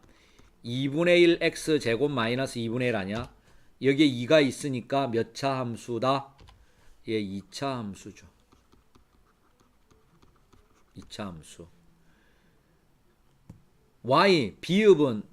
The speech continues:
이 차 함수야, 아니야? 예림아, 맞아, 안 맞아?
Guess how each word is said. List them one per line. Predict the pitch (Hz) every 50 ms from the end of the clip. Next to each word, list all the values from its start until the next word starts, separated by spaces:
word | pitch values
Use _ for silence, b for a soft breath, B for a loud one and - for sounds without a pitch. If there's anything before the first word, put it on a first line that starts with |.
| _ _ _
이 | - 135 139 -
차 | - 170 185 180
함수야, | 175 170 170 156 - - 170 165 160 147
아니야? | 120 98 92 101 101 98 104 123 - _ _ _ _ _ _ _ _ _ _ _ _ _ _ _ _ _ _ _ _ _ _ _ _ _ _ _ _ _ _ _ _ - _ _ _ _ _ _ _ _ _ _ _
예림아, | 107 117 123 127 123 113
맞아, | 117 120 117
안 | 110 98
맞아? | 92 90 90 98 120 151